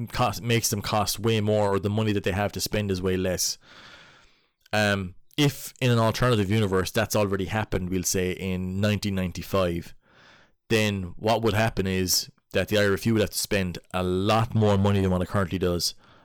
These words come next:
on the development of facilities, and it comes back then to your clubs and the status of your clubs as player production factories. At the moment, why they like it with schools is, is because you can get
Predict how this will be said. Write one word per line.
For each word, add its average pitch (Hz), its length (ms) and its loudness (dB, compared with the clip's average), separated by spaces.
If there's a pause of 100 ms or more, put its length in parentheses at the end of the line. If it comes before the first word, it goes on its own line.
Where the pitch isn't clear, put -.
(180)
on 92 420 -2 (420)
the - 80 0
development 104 420 2
of 95 80 -2
facilities, 90 640 -2
and 92 120 -4
it 87 80 -6
comes 98 200 -2
back 110 320 -2
then 101 320 -2
to 113 160 0
your 92 340 2
clubs 95 580 -2
and 92 140 -6
the 90 60 -4
status 107 420 0
of 87 80 -4
your 90 80 0
clubs 87 420 -2 (520)
as 101 420 2 (160)
player 117 320 2
production 92 440 -4
factories. - 540 -8 (540)
At 117 120 0
the 110 60 -2
moment, 120 320 2 (100)
why 117 200 4
they 101 180 4
like 98 320 2
it - 140 -4
with 101 140 -2
schools 120 460 2
is, 92 240 0
is 95 140 -10
because 92 580 0 (440)
you 117 120 0
can 107 200 0
get 131 340 2